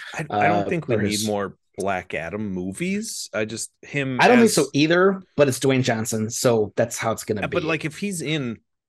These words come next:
Speaker 1: a majority of these movies going forward, like, as a Thanos type character or something, like, that would be kinda cool, you know, like, bring it around where, like,
Speaker 2: I
Speaker 1: him
Speaker 2: don't
Speaker 1: and, like,
Speaker 2: think
Speaker 1: a couple other villains are, like,
Speaker 2: I
Speaker 1: teaming
Speaker 2: don't,
Speaker 1: up.
Speaker 2: but see,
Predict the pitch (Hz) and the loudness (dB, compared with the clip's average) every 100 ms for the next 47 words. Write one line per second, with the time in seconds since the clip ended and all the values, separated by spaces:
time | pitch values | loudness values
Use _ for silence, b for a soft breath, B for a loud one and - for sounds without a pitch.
0 | _ 117 98 107 101 - 92 92 120 156 | _ -6 -4 -6 -8 -8 -4 -2 -2 -2
1 | 175 180 185 190 190 185 190 190 190 190 | -4 -4 -6 -4 -6 -6 -6 -4 -4 -4
2 | - 190 190 185 151 131 - 131 131 123 | -6 -6 -4 -2 -2 -2 -2 -2 0 -4
3 | - 123 110 127 156 - - 175 170 - | -6 -6 -6 -6 -8 -10 -6 -6 -6 -6
4 | 175 185 - 190 196 _ _ _ 123 127 | -4 -6 -8 -8 -10 _ _ _ -6 -4
5 | - 147 151 180 185 151 127 - 160 226 | -2 -4 -4 -8 -4 -6 -6 -2 -2 0
6 | 269 - 175 160 143 156 151 190 208 _ | -4 -4 -4 -6 -6 -4 -2 -2 -6 _
7 | 156 165 175 190 180 143 135 120 135 151 | -6 -4 -4 -2 -2 -2 -6 -4 -2 0
8 | 151 143 127 131 143 143 143 127 120 113 | -2 -2 -2 -2 -6 -8 -6 -4 -6 -6
9 | - 143 160 131 127 151 196 - _ - | -6 -2 0 0 2 2 2 -4 _ -18
10 | - - - 123 110 120 113 107 113 127 | -8 -6 -4 -2 -2 -2 -4 -6 -6 -6
11 | 131 127 123 107 104 101 - 123 120 117 | -8 -8 -4 -2 -2 -4 -6 -4 -2 -2
12 | 104 143 - 165 | -2 -2 0 0